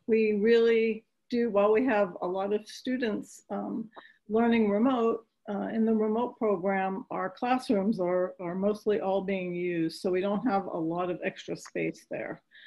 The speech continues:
Um, so, um, we'll continue to assess our students for safe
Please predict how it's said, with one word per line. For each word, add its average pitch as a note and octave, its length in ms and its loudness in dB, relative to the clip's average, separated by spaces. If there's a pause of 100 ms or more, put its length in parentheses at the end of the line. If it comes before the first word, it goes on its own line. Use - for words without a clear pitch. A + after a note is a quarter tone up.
(320)
Um, B3 420 -8 (960)
so, G#3 680 2
um, A3+ 440 -4 (960)
we'll A3+ 180 0
continue B3+ 720 4
to A3 420 2
assess A#3+ 320 -4
our C4 140 0
students C4 400 -4
for G#3 120 -6
safe A3 340 -2